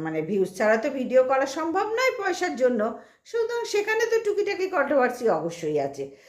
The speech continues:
সুতরাং আমি তো একেবারে মানে যা দেখছি তাই খুঁচিয়ে বার করব, যা দেখবো না তাও খুঁচিয়ে বার করব, ভাই পারলাম না, যেটা দেখলাম সেটা নিয়ে ভিডিও করলাম।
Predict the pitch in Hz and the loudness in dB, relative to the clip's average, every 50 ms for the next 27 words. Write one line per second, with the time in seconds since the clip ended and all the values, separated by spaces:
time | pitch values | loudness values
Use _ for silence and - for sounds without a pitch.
0 | _ _ _ - - 415 427 427 427 415 415 403 320 269 240 220 214 220 - 277 | _ _ _ -4 -2 0 0 2 2 2 2 4 4 2 2 2 0 0 2 2
1 | 240 214 - - 254 254 285 285 302 302 285 247 247 - - - _ _ _ _ | 2 2 2 0 0 2 2 2 2 2 0 0 0 -4 -8 -14 _ _ _ _
2 | _ _ _ _ _ _ _ - 185 190 185 175 170 170 170 165 156 156 151 147 | _ _ _ _ _ _ _ -12 -8 -6 -4 -4 -4 -2 -4 -4 -4 -4 -4 -6
3 | 120 - - - _ _ _ - 185 170 247 196 240 285 277 320 359 - - - | -6 -10 -14 -18 _ _ _ -10 0 2 4 6 6 4 4 2 0 -2 -4 -6
4 | - 339 330 311 226 - 233 247 294 302 302 - - - 349 240 - 294 294 285 | -4 -4 -4 -4 -2 0 4 6 6 6 4 2 -2 -4 -6 -6 -2 -2 -2 0
5 | 285 269 262 262 - 262 269 269 269 262 262 254 247 226 196 170 - 208 202 262 | 2 0 0 0 2 2 0 2 2 4 4 4 6 4 2 2 2 2 4 4
6 | 311 277 285 294 247 247 269 285 285 294 285 277 285 220 175 214 269 311 392 359 | 4 4 2 0 -2 -4 -4 -4 -2 -2 -2 -2 -4 -2 0 2 2 2 2 0
7 | - 339 - - 277 285 269 269 262 262 254 254 294 320 320 359 359 302 349 349 | -2 -4 -4 -2 2 2 4 4 4 2 0 -2 -6 -8 -6 -6 -2 -2 -2 -2
8 | 359 - 339 277 277 254 220 180 165 160 151 143 147 - - - _ _ _ - | -2 -2 -2 0 0 2 2 0 0 -2 -6 -8 -10 -12 -16 -20 _ _ _ -8
9 | 202 214 214 233 226 202 208 208 208 320 392 480 440 - - - 165 170 156 156 | -6 -4 -2 -2 0 0 -2 -2 -2 -2 -4 -4 -4 -4 -6 -4 -4 -4 -4 -2
10 | 165 208 262 285 220 175 139 - 127 123 123 123 131 127 127 127 139 151 170 | -2 -2 -2 -2 -2 -4 -4 -6 -6 -8 -8 -10 -10 -10 -10 -8 -10 -10 -12